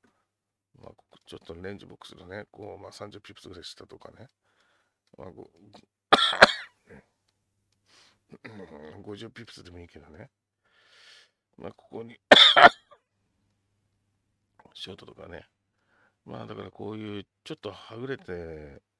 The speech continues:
まあ、ちょっとイレギュラーなやつを吸収しないようにね、だいぶ下の方にショートって入れとけば、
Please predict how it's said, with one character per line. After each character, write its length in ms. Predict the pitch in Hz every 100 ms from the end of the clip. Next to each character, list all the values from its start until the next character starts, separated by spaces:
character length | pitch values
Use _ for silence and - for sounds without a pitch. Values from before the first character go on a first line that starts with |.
| _ _ _ _
ま 120 | 113
あ、 40 | -
ち 80 | 143
ょ 20 |
っ 20 |
と 100 | 98
イ 80 | 117
レ 120 | 151
ギ 80 | 156
ュ 80 | 107
ラ 80 |
ー 20 | 90
な 100 | 92
や 100 | -
つ 160 | 104
を 240 | 82 85 85 - - - -
吸 160 | - 123
収 140 | 123
し 120 | 110 113
な 100 | 123
い 40 |
よ 60 | 107
う 40 |
に 100 | 82
ね、 160 | 76 - _ _ _ _ _ - - _ - 101
だ 140 | 127
い 40 |
ぶ 100 | 131
下 160 | 120 131
の 100 | 135
方 140 | 117
に 160 | 98 87
シ 140 | -
ョ 60 | 98
ー 40 |
ト 140 | - 92
っ 20 |
て 140 | -
入 60 | 92
れ 40 | 107
と 80 |
け 120 | 104 95
ば、 340 | 92 90